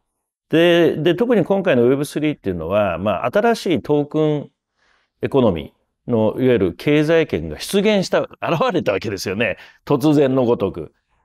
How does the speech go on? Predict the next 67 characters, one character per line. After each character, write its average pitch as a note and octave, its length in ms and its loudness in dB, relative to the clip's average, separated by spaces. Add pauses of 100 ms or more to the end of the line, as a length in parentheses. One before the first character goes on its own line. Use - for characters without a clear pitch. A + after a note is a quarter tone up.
そ - 160 -4
れ G#3 80 2
で G3+ 100 2
去 A3+ 140 2
年 A3 180 0
の C#3+ 140 2
十 C#3 160 0
一 C3+ 140 -4
月 C#3 220 0
に B2+ 120 -2
は、 F#2 220 2
あ F2+ 40 0
の、 F#2 640 -4
米 A#2+ 260 0
国 A#2 220 -2
の G#2+ 100 0
大 G#2+ 220 2
統 G#2+ 260 2
領 G2+ 240 2
令 F2 160 0
の E2 140 -6
中 F2+ 220 -6
に D#2 120 -10
書 G2 80 -6
い E2+ 100 -6
て E2+ 80 -8
あ D#2+ 60 -6
る D#2 60 -10
の D#2 140 -10
は、 - 180 -14 (240)
中 D3+ 340 0
央 D3+ 120 4
政 B2+ 420 0
府 E2 80 -4
と D#2+ 100 -8
か E2+ 140 -10
中 C3 160 -4
央 C3 140 0
銀 B2 180 -4
行 F#2+ 140 -2
が D2+ 60 -8
発 - 220 -12 (140)
行 A#2+ 200 -2
し - 120 -12
て D3 320 0
い C#3+ 120 -4
な D#3+ 180 2
い D3 260 -2 (400)
デ A#2 80 2
ジ A2+ 100 -4
タ C3 80 2
ル A#2 80 2
ア A2+ 60 0
セ F#2+ 140 -2
ッ D#2 100 -8
ト D#2 140 -10
は E2+ 320 -6 (420)
三 D3+ 320 -2
兆 D3 260 2
ユ B2+ 120 4
ー A#2+ 80 4
エ G#2 40 0
ス G#2+ 140 -4
ド G2 100 -2
ル F2 100 -6
だ D2+ 160 -8
と。 C2 180 -20